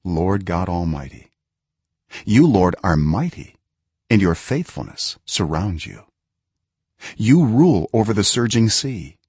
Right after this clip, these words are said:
When its waves mount up, you still them.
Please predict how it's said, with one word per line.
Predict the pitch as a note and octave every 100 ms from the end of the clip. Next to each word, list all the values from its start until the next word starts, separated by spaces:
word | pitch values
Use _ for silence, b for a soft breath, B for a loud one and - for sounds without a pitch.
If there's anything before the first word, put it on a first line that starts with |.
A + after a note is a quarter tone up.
| _ _ _ B
When | B B2+
its | A2
waves | A2+ C#3 C#3+ G2
mount | G#2 A2+ B2
up, | F2+ C2+ - _ _ _ _ _ -
you | G#2 C3
still | - - C#3 A#2+
them. | - -